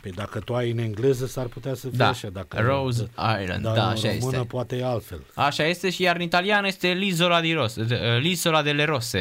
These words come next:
Speaker 2: așa ar veni.
Speaker 1: E, și la noi
Speaker 2: L'incredibile
Speaker 1: poate fi
Speaker 2: storia de L'isola delle Rose. Um,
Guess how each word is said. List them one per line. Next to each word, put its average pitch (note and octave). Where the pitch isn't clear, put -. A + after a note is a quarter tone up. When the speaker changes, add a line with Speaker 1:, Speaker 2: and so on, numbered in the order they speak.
Speaker 2:
așa G#2+
ar A2+
veni. G2
Speaker 1:
E, G#2
și -
la A#2+
noi A#2+
Speaker 2:
L'incredibile D3+
Speaker 1:
poate C#3
fi C3
Speaker 2:
storia D#3+
de C#3
L'isola C#3
delle B2+
Rose. G#2
Um, F#2